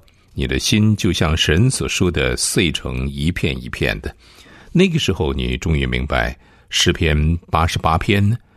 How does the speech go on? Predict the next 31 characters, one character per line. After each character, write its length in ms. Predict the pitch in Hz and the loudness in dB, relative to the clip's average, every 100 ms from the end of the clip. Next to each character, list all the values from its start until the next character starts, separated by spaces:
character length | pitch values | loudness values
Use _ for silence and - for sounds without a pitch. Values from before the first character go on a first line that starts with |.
| _ _ | _ _
就 140 | - 76 | -4 -4
是 460 | - 73 60 60 - _ _ - _ _ - | -2 -2 -2 -2 -8 _ _ -20 _ _ 0
我 440 | 64 60 60 62 71 | 2 4 2 0 0
明 300 | 65 80 113 | 2 2 2
白 200 | 65 58 | 0 0
了 160 | 60 | -2
的 300 | 58 60 64 - _ | -2 -6 -6 -16 _
最 300 | - 65 58 | -6 -4 -4
高 240 | - 64 | -4 -4
潮。 320 | - - - - _ _ _ _ _ _ _ _ _ | -4 -6 -14 -16 _ _ _ _ _ _ _ _ _
我 120 | - | 2
们 100 | 120 | 4
需 100 | 123 | 4
要 180 | 143 120 | 4 4
其 240 | 117 - 95 | 2 2 2
他 140 | 107 | 2
的 100 | 92 | 2
诗 160 | - 80 | 0 0
篇， 380 | - 73 87 - | 0 2 0 0
但 140 | 98 | 0
是 120 | 95 | 2
神 440 | 92 90 90 110 127 | 2 4 4 4 4
给 140 | 95 | 2
了 80 | 80 | 2
我 160 | 87 64 | 2 2
们 160 | 65 | 0
第 160 | 65 73 | -2 -2
八 220 | 73 73 | 2 2
十 120 | - | 0
八 200 | - 62 | 0 0
篇， 200 | - 65 | 0 -2